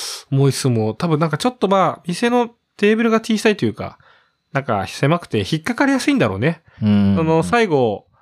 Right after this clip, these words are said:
Speaker 1: 俺の迎えにされてる、その、床を拭きに行った上司とは別の上司がまたビールこぼしてて。<laughs> こっちもかみたいな。
Speaker 2: <laughs> じゃあ、し-、そう、しょうがないんじゃないですかね。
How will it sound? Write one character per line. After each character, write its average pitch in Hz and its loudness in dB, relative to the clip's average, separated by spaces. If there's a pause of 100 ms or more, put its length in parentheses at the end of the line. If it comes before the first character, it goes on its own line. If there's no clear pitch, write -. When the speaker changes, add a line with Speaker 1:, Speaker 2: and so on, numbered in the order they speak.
(220)
Speaker 1:
俺 180 2
の 190 2
迎 165 0
え - 2
に 214 2
さ 208 0
れ 202 -10
て 196 0
る、 185 0 (160)
そ - -14
の、 160 -4 (480)
床 160 0
を 180 0
拭 - -8
き 208 -10
に 202 -4
行 202 -10
っ - -20
た 190 0
上 185 2
司 - -6
と 135 -2
は 113 0
別 151 -2
の 220 2
上 208 2
司 107 -10 (560)
が 160 2
ま 151 2
た 156 0 (320)
ビ 151 -2
ー 135 -4
ル 110 -6
こ 113 -10
ぼ 107 -6
し - -10
て 85 -10
て。 - -14 (380)
<laughs> 135 -2
こ 190 0
っ 214 -4
ち - -2
も 190 -2
か - -4
み 147 -2
た 123 -6
い 104 -10
な。 135 -2
Speaker 2:
<laughs> - -16 (1500)
じ 82 -4
ゃ 160 -4
あ、 151 -8
し-、 - -2 (320)
そ 92 -2
う、 - -6
し - -4
ょ 92 -2
う 90 -2
が 95 0
な 127 4
い 180 4
ん 131 2
じ 87 -2
ゃ 85 -4
な 87 -4
い 85 -4
で 87 -4
す - -12
か - -6
ね。 127 -2